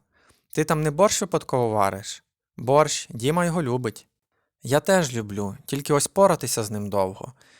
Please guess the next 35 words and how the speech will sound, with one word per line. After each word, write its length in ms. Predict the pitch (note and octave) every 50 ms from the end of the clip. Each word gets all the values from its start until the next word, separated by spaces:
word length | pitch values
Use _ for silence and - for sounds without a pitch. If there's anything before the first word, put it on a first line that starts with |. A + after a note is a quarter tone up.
| _ _ -
Не 100 | C3+ D3
можу 240 | F3+ G3+ F3+ D#3 C3
стільки 380 | - - - B2 A#2 - B2
біля 200 | G#2+ A2+ A2 A2
плити 300 | - - G#2+ - - G2+
стояти. 600 | - - - - G2 G2 F#2 F#2 - - - - _ _ _ _ _ _ _ _ _ _
Ти 120 | - F#3 G3
вже 160 | F#3 E3+ F3+
мені 240 | E3+ E3+ E3 E3 D#3
баночку 500 | E3 F3 F3 E3 D#3 - - - D#3 D3
налий, 280 | D3+ D#3 D#3 E3 D#3
будь 140 | A#2+ A2+ G#2+
ласка, 520 | A2 G#2 G2+ G2 - - - - G2 - _ -
і 60 | B2
відправ 400 | B2+ C3+ - - F3+ F#3 F#3 F3+
із 140 | D#3+ C3+ A#2
Дімою. 500 | A2 A2 G#2 G2 G2 C3 - B2+ - - _ _ _ _ _ -
Він, 160 | C#3+ D#3 F3
напевно, 380 | F3+ F3+ F#3 F#3 F#3 F3+ E3+ D#3
ще 160 | - - -
спить". 480 | - - - F#3+ F3+ E3+ E3 - - _ _ _ _ _ _ _ _ _ _ _ _ _ _
"Спить? 640 | - - - _ - A#2 A2+ C#3 F3+ F#3+ - - _ _ _ _ _ _ _ _ _ _ _ _ _ _ _
А 120 | - A2 G#2+
він 180 | B2+ E3 F#3
хіба?" 540 | F3+ - - F#3+ E3 F3+ F3 F3 F3 E3+ A3+ _ _ _ _ _ _ _ _ _ _
Наталя 380 | - A#2 - - C#3 C#3 C3
не 140 | B2 A#2+ A#2
зрозуміла, 540 | A2+ A2+ A2+ G#2+ A#2 A#2 C3 D3+ F3 F3 F3+
чому 260 | - - F#3 E3+ E3+
він 100 | E3+ E3
спить, 440 | - - _ - D#3+ D#3+ D#3 - _ _ _ - - _ _
але 180 | - A2+ A#2 A2+
продовжувати 640 | - A#2+ G#2+ A#2 B2+ D#3 D3+ D3+ D#3 D#3 - D#3
не 100 | C#3+ C#3
стала. 460 | B2 - - A2+ G#2 G#2 G2 F2+ F2+